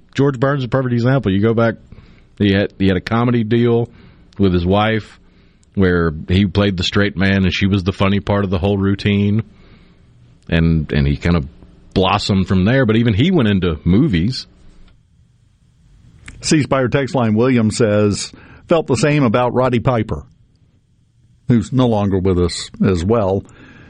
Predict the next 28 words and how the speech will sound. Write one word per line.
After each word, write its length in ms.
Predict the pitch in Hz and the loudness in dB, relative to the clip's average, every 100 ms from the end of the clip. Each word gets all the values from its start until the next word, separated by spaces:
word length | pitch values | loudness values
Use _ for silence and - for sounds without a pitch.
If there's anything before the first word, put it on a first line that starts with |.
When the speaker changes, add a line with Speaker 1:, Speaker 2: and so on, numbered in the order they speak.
| - | -18
Speaker 2:
Said 240 | - 143 113 | -4 -2 -2
Scott 300 | - 165 156 | -2 -2 -2
was 120 | 123 | -4
like 200 | 139 123 | -2 -2
the 60 | 123 | -2
carryover 520 | 156 151 127 113 113 | -2 0 0 0 0
from 180 | 117 101 | 0 0
Piper. 300 | 135 139 120 | 0 0 0
They 140 | 127 | 0
were 120 | 277 | -2
kind 200 | - 254 | -2 0
of 60 | 277 | 0
contemporaries, 880 | 143 120 120 202 98 76 - - - - - - _ - | 0 0 -2 -2 -4 -4 -8 -10 -14 -16 -20 -20 _ -6
actually. 400 | 101 82 - 92 | -2 -2 -4 -6
Said, 240 | - 131 110 | -2 0 0
"But 100 | 110 | 0
there 140 | 123 | 0
hasn't 260 | 135 123 123 | 0 -2 -2
been 120 | 117 | -2
a 40 | |
carryover 500 | 110 127 107 101 98 | 0 0 2 2 0
from 200 | 98 110 | 0 2
him." 340 | 127 196 - - - _ _ _ _ _ _ - - _ - _ _ - - - - - - - - - | 2 0 -4 -12 -20 _ _ _ _ _ _ -20 -20 _ -20 _ _ -20 -20 -20 -20 -18 -16 -14 -10 -2
No. 320 | 190 170 - - _ _ _ _ _ _ _ _ _ _ _ - - - 127 | 0 0 -6 -12 _ _ _ _ _ _ _ _ _ _ _ -20 -20 -14 -2
Anthony 420 | 160 214 220 220 | 0 2 2 2
Hopkins. 680 | 147 151 143 - 73 76 - - - - - - | 2 0 -2 -4 -6 -8 -16 -20 -20 -20 -8 -2
<clears throat> 60 | 151 - - - | -2 -4 -12 -4
Yeah. 260 | 294 311 | -2 -2